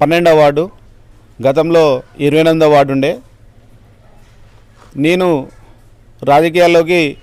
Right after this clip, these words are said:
రెండు వేల ఆరు ఆ సంవత్సరంలో రాజకీయాల్లోకి రావడం జరిగింది. మొదటగా అప్పుడు మన పద్మశాలి యువజన సంఘం యూత్ పెట్టి,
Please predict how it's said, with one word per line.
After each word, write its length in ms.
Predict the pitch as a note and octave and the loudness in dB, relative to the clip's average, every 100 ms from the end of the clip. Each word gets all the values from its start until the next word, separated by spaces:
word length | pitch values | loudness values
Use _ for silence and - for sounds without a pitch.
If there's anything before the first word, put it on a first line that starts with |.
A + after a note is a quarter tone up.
| - | -8
రెండు 200 | C3+ E3 | -4 0
వేల 440 | F3 E3+ D#3+ C3+ C3 - - _ _ _ _ - - | 2 4 4 2 -2 -16 -20 _ _ _ _ -8 0
ఆరు 380 | D3+ E3 F#3 - - _ - - - | 2 2 0 -4 -16 _ -20 -12 -2
ఆ 80 | D3 | -2
సంవత్సరంలో 680 | D#3+ D#3+ D#3+ E3 E3 E3+ D3+ | 0 -2 -2 -4 0 2 2
రాజకీయాల్లోకి 520 | C#3+ D3 D#3 D#3 D3 | 2 0 -2 -2 0
రావడం 300 | C3+ C#3 C#3+ | 0 0 0
జరిగింది. 480 | C#3+ C#3+ D3 D#3+ F3+ - - _ - | -2 -4 -4 -8 -10 -20 -20 _ -8
మొదటగా 640 | C3 D#3 E3+ E3+ D#3 C#3 - - - - | -4 0 2 4 2 0 -8 -20 -12 -8
అప్పుడు 400 | C#3+ D#3+ C3+ B2+ - _ - _ - C3 | -4 -2 -2 -6 -18 _ -20 _ -16 -6
మన 320 | C#3+ C#3 C3 - | -2 -2 -2 -4
పద్మశాలి 680 | B2+ D#3 D3 D#3+ E3 D3+ - - _ - _ - - - - - | -4 -4 0 0 0 -4 -8 -20 _ -20 _ -20 -20 -20 -20 -8
యువజన 300 | C#3 D#3+ E3+ | -4 -2 -2
సంఘం 440 | E3 E3+ E3 C#3+ C3 - | -2 -2 -2 -6 -10 -8
యూత్ 200 | C#3 D3+ | -4 -2
పెట్టి, 500 | E3 E3 E3 E3 C3 | 0 -2 -2 -4 -6